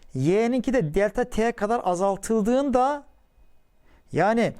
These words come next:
şunu ısıtmışım, şuna bir T diyelim, şuna da eksi T diyelim. Tamam, bunu da soğutmuşum ben yani. T'ye kadar soğutmuşum. Peki X uzadı,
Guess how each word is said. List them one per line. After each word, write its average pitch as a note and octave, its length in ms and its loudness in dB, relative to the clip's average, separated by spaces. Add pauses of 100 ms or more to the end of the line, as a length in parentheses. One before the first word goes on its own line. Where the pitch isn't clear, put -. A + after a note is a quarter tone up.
(260)
şunu - 320 0
ısıtmışım, A#3 640 0
şuna F3+ 340 0
bir A3+ 140 0
T B3 320 0
diyelim, B3 240 0
şuna A#3 240 -2
da B3+ 60 0
eksi A3 320 -2
T D3+ 300 0
diyelim. B2+ 320 0
Tamam, G3 320 -2
bunu F#3 140 -2
da B3 80 0
soğutmuşum A3 640 0
ben B2 120 -2
yani. A2+ 260 -6
T'ye G3+ 280 0
kadar F3+ 200 0
soğutmuşum. E3 680 -6 (1000)
Peki A#3 440 2 (140)
X C4 300 0
uzadı, C4+ 800 2